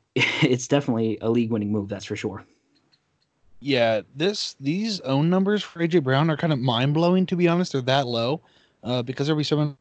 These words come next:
Speaker 2: I'm gonna talk about next who is owned more than he is. Uh, but just something real funny I was looking at here. A J Brown so far has a hundred fifty-four, uh, P P R points this season, which is a fantastic number. Uh, that's a lot of points.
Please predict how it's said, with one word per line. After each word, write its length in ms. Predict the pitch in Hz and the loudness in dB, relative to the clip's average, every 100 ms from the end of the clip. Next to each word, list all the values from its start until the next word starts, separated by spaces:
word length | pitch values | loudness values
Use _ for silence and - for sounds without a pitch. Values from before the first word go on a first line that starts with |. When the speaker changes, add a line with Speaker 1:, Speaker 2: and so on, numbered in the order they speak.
| - | -10
Speaker 2:
I'm 40 | 143 | -10
gonna 80 | |
talk 180 | 123 131 | -2 0
about 180 | 139 101 | 0 -2
next 320 | 110 127 - | -2 -4 -4
who 200 | 143 120 | -2 -2
is 240 | 101 117 107 | -2 -2 0
owned 320 | 117 139 160 | 0 2 4
more 220 | 170 175 | 4 4
than 120 | 180 | 4
he 200 | 175 190 | 4 4
is. 300 | 190 208 - - - _ - | 4 2 -2 -10 -20 _ -2
Uh, 400 | 127 123 120 113 - _ _ - | 2 4 4 0 -6 _ _ 0
but 220 | 131 135 | 0 0
just 140 | 147 185 | -4 -2
something 220 | 196 143 | 0 4
real 160 | 160 | 4
funny 340 | 147 - 160 156 | 2 0 2 2
I 20 | |
was 140 | 117 | 0
looking 200 | 131 151 | -2 -2
at 120 | 127 110 - _ | -4 -4 -12 _
here. 280 | 123 123 113 | -4 -2 0
A 160 | 139 160 | 0 2
J 180 | 185 | 2
Brown 580 | 147 135 139 151 143 127 - | 2 2 2 2 0 -4 -8
so 320 | - 147 143 | 0 2 2
far 260 | 143 143 | 4 4
has 120 | 135 123 | 2 0
a 60 | |
hundred 220 | 123 143 | -4 -4
fifty-four, 680 | 127 151 131 - 139 139 127 - _ _ - | -4 -4 -6 0 2 2 0 -6 _ _ -8
uh, 320 | 113 110 104 - | -4 -2 -2 0
P 140 | 165 | 0
P 120 | 156 | 2
R 100 | 143 | 2
points 320 | 120 165 170 139 | 2 0 -2 -2
this 80 | |
season, 300 | 127 127 120 | -4 -6 -4
which 160 | 127 - | -4 -4
is 80 | 117 | -8
a 60 | |
fantastic 680 | 110 147 131 - 170 185 135 | -2 -2 -2 -2 -2 -2 -4
number. 420 | 123 143 120 101 - _ _ _ - | -2 -2 0 -4 -8 _ _ _ -6
Uh, 200 | 110 104 | -2 -2
that's 140 | 120 | -2
a 40 | 135 | 0
lot 200 | 123 120 | 2 2
of 60 | |
points. 440 | - 151 120 104 | 2 0 0 -4